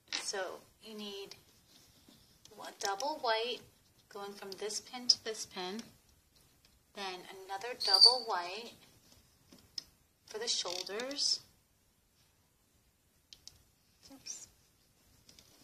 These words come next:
And then we're gonna do another double white, just like that, and here also. So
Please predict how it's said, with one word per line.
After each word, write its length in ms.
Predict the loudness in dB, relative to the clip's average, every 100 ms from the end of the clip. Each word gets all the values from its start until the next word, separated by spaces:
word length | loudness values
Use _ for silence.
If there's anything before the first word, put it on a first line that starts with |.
| -20 -16 -16 -16 -20 -20 -20 -20 -20 -20 -20 -20 -20 -20 -20 -20 -20 -20 -20 -10
And 100 | -6
then 100 | -4
we're 80 | -4
gonna 180 | -4 -4
do 120 | -4
another 360 | -2 0 0
double 380 | 0 0 0 -2
white, 440 | -2 -2 -2 -4 -8 -20 -20 _ _ _ _ _ _ _ -20 _ _ -20 -20 _ _ _ _ -20 -20 _ _ _ _ _ -20 -20 -20 -20 _ -20 -20 -20 _ -20 -20 -20 -20 -12
just 300 | -10 -8 -10
like 120 | -12 -16 -10
that, 500 | -8 -6 -6 -8 -10 -16 -20 _ _ _ _ -12 -6
and 380 | -4 -4 -4 -8
here 300 | -6 -6 -4
also. 300 | -4 -2 -4 -6 -10 -16 -20 -20 -20 -20 _ -20 -14
So 180 | -12